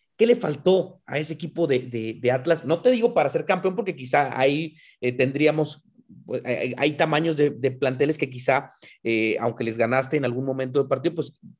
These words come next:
por ahí, por ahí nos podríamos ir fácil por la tangente. Pero en, en, en el caso de Atlas, por encima de los rivales que le eliminaron en tu etapa, creo que en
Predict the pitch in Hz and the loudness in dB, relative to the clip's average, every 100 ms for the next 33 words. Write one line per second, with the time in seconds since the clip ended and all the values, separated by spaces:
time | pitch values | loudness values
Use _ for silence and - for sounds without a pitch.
0 | _ 135 127 131 135 123 147 147 139 127 | _ 2 4 2 4 2 2 -2 -2 -2
1 | 131 135 127 135 131 131 127 113 110 110 | 0 -2 -4 -4 -4 -4 -4 -2 -2 -2
2 | 127 147 120 - _ _ _ 156 160 165 | 0 0 -2 -8 _ _ _ 2 4 2
3 | 165 - 151 160 165 165 165 165 156 160 | -4 -8 -4 -4 -4 -6 -6 -6 -2 -2
4 | 156 202 220 214 180 180 196 185 - _ | -2 -6 -2 2 2 0 -2 -2 -8 _
5 | _ _ 156 170 156 - 208 220 190 143 | _ _ -2 0 0 -2 -2 0 2 0
6 | 131 139 165 170 - 123 120 123 117 117 | 0 -2 -2 -6 -8 -6 -4 -6 -6 -2
7 | 127 143 156 - 113 101 107 104 120 - | 0 0 -2 -6 -10 -6 -6 -2 -4 -2
8 | 139 - _ _ _ _ _ _ - 160 | -4 -6 _ _ _ _ _ _ 0 0
9 | 165 196 143 131 127 123 | 2 0 0 -4 -2 -2